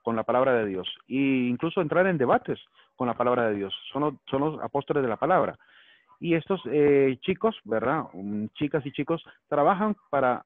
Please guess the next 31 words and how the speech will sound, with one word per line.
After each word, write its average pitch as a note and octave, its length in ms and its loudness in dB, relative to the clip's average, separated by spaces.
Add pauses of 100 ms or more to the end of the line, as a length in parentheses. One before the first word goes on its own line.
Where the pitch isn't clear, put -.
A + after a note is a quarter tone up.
(100)
eh, G2 300 -8
aclarar C3 480 0
las A#2 160 -2
dudas D3 300 0 (420)
de B2+ 220 -2
los B2+ 160 -2
ataques E3 300 -2
más D#3+ 140 -4
comunes D3+ 340 -2
a C#3+ 80 -2
la A#2 60 -2
Iglesia B2 200 -4
Católica. G2+ 460 -8 (340)
Pues C#3 140 -6
este D3 180 -4
libro E3+ 300 0 (100)
sintetiza D#3+ 420 -6
muy E3 140 -2
bien C#3+ 380 -2
la A2 160 -6
mayoría A2+ 440 0
de D#3 220 0 (440)
eh, A2+ 320 -2 (220)
razones B2 540 -2 (300)
bíblicas E3 680 -2
y F#3+ 80 -16
también A#2+ 240 -2
razones C3+ 320 -6
culturales, A#2+ 600 -2
razones A#2+ 420 -6
históricas A#2 580 -4